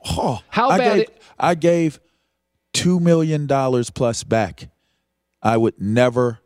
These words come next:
Speaker 1: play another down and work for the owner of that, that team, not one more day.
Speaker 2: So when you're going through a strained relationship,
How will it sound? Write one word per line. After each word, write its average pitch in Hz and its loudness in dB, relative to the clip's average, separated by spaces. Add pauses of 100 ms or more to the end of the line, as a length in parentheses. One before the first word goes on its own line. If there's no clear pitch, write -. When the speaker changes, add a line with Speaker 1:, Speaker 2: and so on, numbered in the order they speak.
(160)
Speaker 1:
play 117 0
another 107 0
down 95 -4 (160)
and 95 -2
work 98 0
for 90 -2
the 87 -2
owner 92 -2
of 82 -2
that, 85 -2 (120)
that 90 -4
team, 85 -4 (380)
not 98 -2
one 101 -2
more 95 0
day. 82 -6 (680)
Speaker 2:
So 170 -2
when 156 -6
you're 262 -4
going 196 -2
through 185 0
a 151 -4
strained 156 -6
relationship, 127 -6